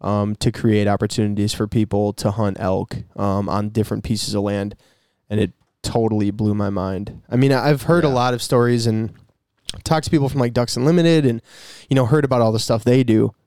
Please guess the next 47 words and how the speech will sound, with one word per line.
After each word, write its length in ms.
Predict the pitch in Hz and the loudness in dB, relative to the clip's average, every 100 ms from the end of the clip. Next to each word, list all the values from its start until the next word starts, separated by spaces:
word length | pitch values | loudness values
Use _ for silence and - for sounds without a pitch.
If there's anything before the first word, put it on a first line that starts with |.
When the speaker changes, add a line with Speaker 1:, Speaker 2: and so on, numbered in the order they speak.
| - | -4
Speaker 1:
Um, 320 | 117 104 104 | 0 0 0
but 260 | 113 101 - _ - - _ | 0 0 -2 _ -20 -20 _
yeah, 120 | 117 - | 0 2
R 180 | 120 | 2
M 120 | 139 117 | 2 2
E 80 | |
F, 340 | 117 123 117 - | 2 2 0 -6
I 40 | 123 | -6
mean, 320 | 117 113 - _ | -4 -6 -10 _
I 80 | - | 0
don't 120 | 143 | 2
know. 220 | 139 117 - - | 2 0 -2 -4
I, 140 | 139 | -2
maybe, 360 | 170 180 175 165 | 2 4 4 2
and 120 | 160 | 2
I 80 | 147 | 2
know 220 | 143 143 | 2 2
all 200 | 120 123 123 | 4 2 2
the 120 | 120 | 2
other 200 | 113 107 | 2 2
organizations 640 | 110 113 107 107 107 107 | 0 0 -2 -2 -4 -2
have 140 | 110 95 | -2 0
a 20 | |
lot 200 | 101 98 | 0 -2
of 60 | |
stuff 300 | - - - | -2 -4 -4
like 220 | 85 87 - | -6 -6 -2
that, 280 | 110 117 | -2 0
but 200 | - - | -2 -2
Speaker 2:
Mm-hmm. 200 | 117 110 110 - - | -4 -10 -12 -14 -4
Speaker 1:
it, 160 | 113 110 | -4 -2
it 200 | 120 110 | -4 -4
blew 140 | 113 113 | -4 -6
my 120 | 95 | -6
mind. 480 | 92 80 - - - _ | -8 -8 -10 -14 -16 _
Speaker 2:
Yeah, 260 | 120 113 101 | -6 -6 -6
it's 200 | 120 - | -8 -6
Speaker 1:
Truthfully. 420 | 101 - - 123 | -8 -6 -8 -8
Speaker 2:
it's 160 | 131 113 | -8 -6
awesome. 560 | 110 113 - 98 110 _ _ - | -4 -6 -8 -12 -16 _ _ -6
So 380 | 165 131 120 | 0 0 0
I 100 | 117 | -2
just 220 | 143 135 - | -2 -2 -4
looked 160 | 143 | -6
it 80 | 127 | -6
up 160 | 120 - | -6 -6
here. 180 | 117 | -10